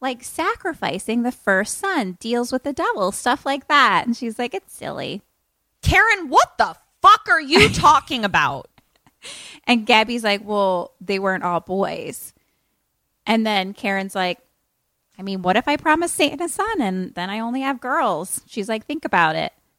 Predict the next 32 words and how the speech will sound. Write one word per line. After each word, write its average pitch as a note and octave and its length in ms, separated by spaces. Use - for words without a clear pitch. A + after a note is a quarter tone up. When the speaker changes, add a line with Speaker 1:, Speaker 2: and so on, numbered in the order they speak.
Speaker 1:
And G#3+ 180
June's F#3 320
just F3+ 200
like, E3 180
"We D#4 120
have A#3 120
to E3+ 80
go." - 340
<laughs> - 920
Speaker 2:
Me F4 440
too. E3+ 520
Goodbye. F4+ 1500
Fucking D#4 880
Karen, B3 680
why G#3 180
are D4+ 40
you D#4 120
such D4 220
a C#4 60
creep? D4+ 500
Speaker 1:
Cut A3+ 300
back A#3 260
to G#3+ 100
more G#3 200
shots A#3 360
of A3 80
our A3+ 140
brownstone. G#3 920
Speaker 2:
Yep. F#3 240
Speaker 1:
And F#3 240
then F3 180
therapy. - 560